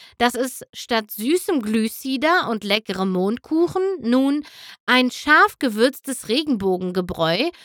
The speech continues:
und ein Dessert aus alten Bananenschalen serviert wurde.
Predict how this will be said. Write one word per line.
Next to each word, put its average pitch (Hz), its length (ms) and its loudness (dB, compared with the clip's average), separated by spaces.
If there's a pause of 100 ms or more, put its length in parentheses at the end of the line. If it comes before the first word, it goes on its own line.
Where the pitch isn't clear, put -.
(200)
und 370 360 4
ein 220 180 0
Dessert 202 560 0
aus 202 220 0
alten 214 400 -2
Bananenschalen 196 920 0
serviert 170 480 -2
wurde. 165 460 -4